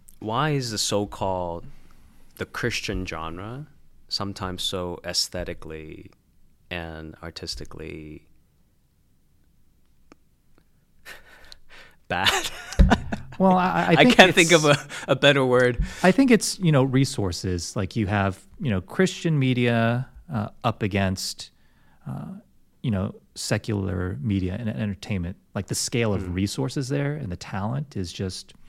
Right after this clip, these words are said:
Speaker 2: uh, it's,
Speaker 1: Hmm.
Speaker 2: it's on a different level. Uh, you know, I'm sure, uh,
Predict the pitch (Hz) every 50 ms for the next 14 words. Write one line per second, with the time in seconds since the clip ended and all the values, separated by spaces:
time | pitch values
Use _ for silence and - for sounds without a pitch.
0 | - - _ _ _ _ - - 107 98 92 90 87 92 113 147 165 196 220 190
1 | - 135 113 175 - - 113 104 92 - 110 - - 107 98 120 - - - -
2 | - - - 104 92 101 110 120 95 90 87 85 87 95 - _ _ _ 214 143
3 | 117 92 98 - - - - - - - 208 226 214 - - 233 220 214 208 185
4 | 147 117 113 - -